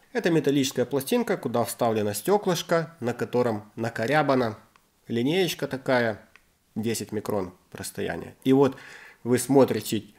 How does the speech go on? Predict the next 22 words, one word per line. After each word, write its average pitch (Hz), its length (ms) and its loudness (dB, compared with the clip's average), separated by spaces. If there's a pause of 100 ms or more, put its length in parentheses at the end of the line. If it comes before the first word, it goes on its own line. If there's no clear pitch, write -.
через 107 300 -2
вашу 202 320 4
шкалу, 180 560 2
на 95 220 -4
эту 202 280 2
шкалу, 180 640 0
сравниваете, 165 960 0
и 123 120 0
уже 120 260 0
та-, - 100 -10
дальше 107 420 -6
вы 95 120 -4
можете 95 420 -4
измерять. 85 500 -8 (800)
В 110 60 -6
общем, 101 200 -8
всё 196 340 -2
у 95 80 -10
нас 101 320 -8 (100)
есть. - 320 -14 (1200)
Но 285 380 6
внезапно 247 840 2